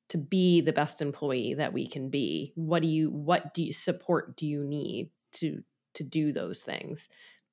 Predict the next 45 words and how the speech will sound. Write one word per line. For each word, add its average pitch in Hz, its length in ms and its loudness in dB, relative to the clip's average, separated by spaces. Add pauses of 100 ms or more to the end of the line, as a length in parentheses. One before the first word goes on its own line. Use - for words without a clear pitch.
And 185 100 4
as 156 140 2
the 131 100 -6
C 156 260 0
E 240 60 6
O, 220 80 4
maybe 240 220 6
you 339 140 10
do 185 220 4
need 480 260 2 (240)
support. 165 560 2
Maybe 208 220 6
there 247 140 6
is, 320 340 2
you 175 120 4
know, 131 280 2 (1300)
C 202 200 0
C 196 160 6
A 220 60 6
students, 175 300 2
you 175 80 4
have 175 160 4
the, 151 80 0 (100)
the 156 120 -2
Facebook 165 360 0
group - 220 -6
to 127 120 -2
reach 175 220 0
out 160 140 4
and 143 80 -2
say, 139 180 0
"Hey, 135 240 -6
you 139 160 -2
know, 127 180 -2
here's, 165 340 -2
here's 165 280 -2
where 143 160 -4
I'm 135 120 -2
at. 165 240 0
What, 135 320 0
what 147 260 -2
advice 139 420 -2
do 143 120 -8
you - 100 -6
have?" 139 440 2